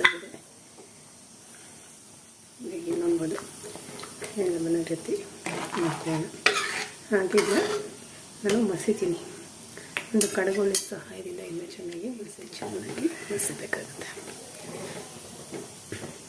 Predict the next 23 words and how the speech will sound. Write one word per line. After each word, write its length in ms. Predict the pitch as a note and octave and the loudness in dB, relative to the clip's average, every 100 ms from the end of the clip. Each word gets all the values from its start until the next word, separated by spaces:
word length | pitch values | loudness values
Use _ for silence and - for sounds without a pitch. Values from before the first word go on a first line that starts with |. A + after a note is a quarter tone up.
| - - - - - - - | -14 -14 -14 -12 -10 -4 4
ಇದಕ್ಕೆ 240 | A3 A3 A#3 G#3 | 6 6 8 10
ನಾನು 140 | A3 G#3+ | 10 10
ಬರೀ 140 | G#3+ A3+ A3+ | 8 8 10
ಈ 20 | A3 | 10
ಸಬ್ಬಕ್ಕಿ 400 | G#3 G3 G#3 A#3+ A3+ | 8 8 6 6 4
ಸೊಪ್ಪು 180 | - A3 | 6 6
ಮತ್ತು 140 | G3+ G3+ F#3 | 8 6 4
ಪಾಲಕ್ 300 | F#3+ G3 G#3 | 6 6 8
ಮಾತ್ರ 180 | F#3+ F#3 G3 | 6 6 4
ಹಾಕಿದ್ದೀನಿ. 380 | F#3 F#3+ G3 G#3 E4 - - - - A#3 | 6 6 6 6 6 2 -2 -8 4 8
ನೀವು 160 | G#3+ G3+ | 10 10
ಇದಕ್ಕೆ 200 | G3+ - | 6 8
ಮೆಂತ್ಯ 280 | G3+ F#3+ F#3+ - | 8 8 4 4
ಸೊಪ್ಪು 260 | F#3 - F#3 - - - | 2 0 -2 -2 -6 0
ಇಲ್ಲ 120 | G3+ G3 | 4 6
ಬೆರಕೆ 240 | F#3+ A#3+ A3+ | 6 6 6
ಸೊಪ್ಪು 180 | G#3 G3+ | 6 6
ಅಂತಲೂ 220 | F#3+ G3 - | 6 8 8
ಸಿಗುತ್ತೆ, 320 | F#3 F3 - - - - A3 - A3 F3+ | 6 4 2 0 -8 0 0 2 2 2
ಯಾವ 180 | F3 F#3 - | 2 2 2
ಸೊಪ್ಪು 180 | G3+ - | 2 2
ಬೇಕಾದರೂ 340 | G3+ G3 G3 G3+ | 2 4 4 4
ಹಾಕೋಬೋದು. 500 | G3 G3 - F#3 F#3+ | 2 2 0 2 2